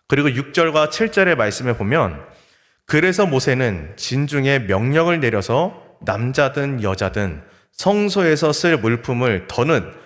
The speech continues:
헌납하지 말라고 알리니 백성들이 더 이상 바치지 않았다. 그러나 물품은 그 모든 일을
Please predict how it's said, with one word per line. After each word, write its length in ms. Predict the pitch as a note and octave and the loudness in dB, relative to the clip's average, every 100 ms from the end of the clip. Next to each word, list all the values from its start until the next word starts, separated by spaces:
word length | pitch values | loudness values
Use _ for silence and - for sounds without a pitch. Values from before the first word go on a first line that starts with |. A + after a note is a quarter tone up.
| - - G3+ | -20 -10 -6
헌납하지 560 | G#3 G3 F#3 E3 D3+ | 0 0 2 -2 -2
말라고 500 | A2+ E2 F2+ F2 G#2+ | -2 -2 -2 -4 -2
알리니 640 | F#2 D#2+ F2+ F#2+ C#3 F#3+ - _ _ _ | -2 -2 -4 -2 -2 -4 -10 _ _ _
백성들이 580 | G#2+ - A#2+ G#2+ G2 A2 | -4 -2 -2 -2 -2 -4
더 160 | G2 | -4
이상 280 | F#2+ A#2 A#2+ | -4 -4 -6
바치지 720 | - F#2+ - A2 A#2 F3+ A3 - _ _ | -6 -8 -10 -6 -2 -2 -4 -14 _ _
않았다. 640 | - F#2+ F2+ - E2 D2 - _ _ _ _ | -8 -6 -6 -8 -8 -10 -16 _ _ _ _
그러나 360 | - C#3+ D#3+ C#3+ | 0 2 2 2
물품은 560 | C3+ C#3 D#3 D#3 B2 | 0 -2 0 0 0
그 100 | - | -2
모든 540 | C3+ G2+ A#2 C3 D3 B2 | -2 0 0 2 0 0
일을 540 | G2 C3 A3+ - | 0 0 -2 -8